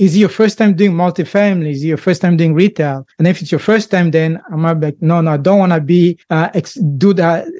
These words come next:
you know, watch you, uh, learn with my hard money how to,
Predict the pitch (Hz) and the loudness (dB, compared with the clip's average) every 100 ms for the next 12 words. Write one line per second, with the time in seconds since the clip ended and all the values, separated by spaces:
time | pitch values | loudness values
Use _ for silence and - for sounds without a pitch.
0 | 214 170 165 - - _ - 170 151 196 | 2 2 2 -4 -12 _ -10 -4 0 2
1 | 202 - 185 190 170 175 - 165 151 151 | 0 -2 0 0 0 -4 -8 -4 -2 0
2 | 175 208 208 180 165 - 160 180 180 175 | 2 2 2 0 -4 -8 -2 -2 0 -2
3 | 170 156 185 180 160 147 160 190 175 160 | -2 -2 -2 -2 -4 -4 -2 0 0 -2
4 | 160 _ _ - 170 170 - 151 160 | -4 _ _ -2 -2 -2 -2 0 -2